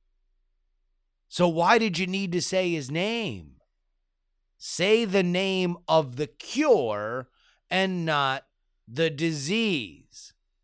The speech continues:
The ad asked the question several times, "Do you really think blank would have happened if Ronald Reagan were president?" And even if your answer is yes,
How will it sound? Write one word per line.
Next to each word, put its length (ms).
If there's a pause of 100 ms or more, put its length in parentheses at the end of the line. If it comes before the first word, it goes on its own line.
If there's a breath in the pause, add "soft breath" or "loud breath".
(180)
The 200
ad 280
asked 300
the 80
question 520
several 440
times, 760 (240)
"Do 240
you 220
really 580
think 580 (280)
blank 500
would 200
have 140
happened 480
if 140
Ronald 400
Reagan 440
were 120
president?" 680 (260 loud breath)
And 140
even 340
if 180
your 280
answer 560
is 320
yes, 840